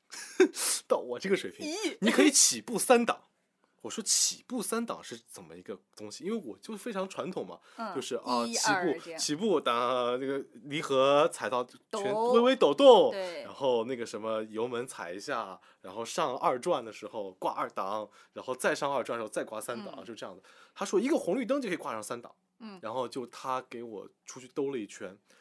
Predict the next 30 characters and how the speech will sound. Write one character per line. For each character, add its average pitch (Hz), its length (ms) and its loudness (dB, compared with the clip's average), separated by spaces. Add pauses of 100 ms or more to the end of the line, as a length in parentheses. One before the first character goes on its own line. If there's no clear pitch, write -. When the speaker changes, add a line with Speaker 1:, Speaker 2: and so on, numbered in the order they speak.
(140)
Speaker 1:
他 139 100 -12
甚 151 140 -8
至 131 80 -10
一 160 80 -14
个 147 100 -14
红 131 160 -6
绿 127 40 -6
灯 127 100 -8
挂 131 120 -8
上 120 80 -12
了 127 80 -8
四 127 200 -10
档。 - 180 -20 (920)
Speaker 2:
哇。 247 220 -8 (300)
Speaker 1:
嗯， 117 180 -14 (160)
就 127 140 -16
是 110 140 -16
驾 156 120 -6
校 147 120 -8
师 190 180 -8
傅 196 100 -10
嘛， 90 160 -12
肯 98 140 -16
定 107 140 -14
就 117 120 -12
比 95 120 -18
较 98 100 -10
厉 117 140 -10
害 - 80 -18
了。 - 180 -20